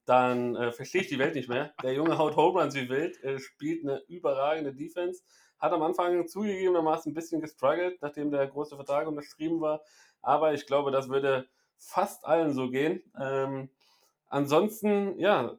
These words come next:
die Giants, überragende Mannschaft. Die, das,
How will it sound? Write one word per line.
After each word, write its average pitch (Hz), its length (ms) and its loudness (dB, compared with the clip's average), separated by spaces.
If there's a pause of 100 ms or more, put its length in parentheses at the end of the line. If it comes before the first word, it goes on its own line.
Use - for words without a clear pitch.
(140)
die 143 220 -4
Giants, 175 600 0
überragende 160 540 2
Mannschaft. 160 380 -2
Die, 123 80 -4
das, 131 260 -4